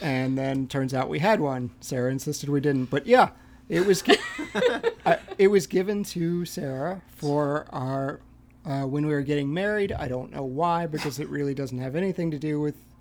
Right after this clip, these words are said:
Speaker 1: getting married. I would have gone with The Graduate, Missus Robinson, and everything like that. But yeah, Jennifer Lopez, Made in Manhattan.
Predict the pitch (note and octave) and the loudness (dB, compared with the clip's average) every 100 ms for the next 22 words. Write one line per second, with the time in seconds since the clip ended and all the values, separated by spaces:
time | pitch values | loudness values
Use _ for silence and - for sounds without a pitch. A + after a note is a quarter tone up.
0 | - - C3+ C3 C#3+ D#3 D3+ D3 C3+ C3+ | -16 -8 -6 -4 -2 -2 -2 -2 -4 -6
1 | B2+ C#3 C3 B2+ B2+ D#3 E3 D3 D3 D3 | -6 -8 -6 -8 -6 -2 0 0 -2 -2
2 | D3 B2 - A#2 E3 D#3+ D#3+ D#3 D3 C#3 | -6 -8 -10 -6 -2 -2 -2 -6 -6 -6
3 | C3+ C3+ C3 B2+ C#3 E3+ E3+ D#3+ - - | -6 -8 -10 -12 -8 -4 -4 -4 -10 -20
4 | - - - - D#3 D3 C#4 G#4 - - | -20 -20 -20 -6 -4 -4 -6 -6 -10 -18
5 | - - - A#2 B2+ E3 E3 F#3+ F#3+ F#3+ | -20 -20 -12 -8 -8 -8 -6 -6 -6 -6
6 | F#3+ E3+ C3 C3+ D3 D3+ C#3 - C#3 | -6 -6 -6 -4 -4 -4 -6 -8 -14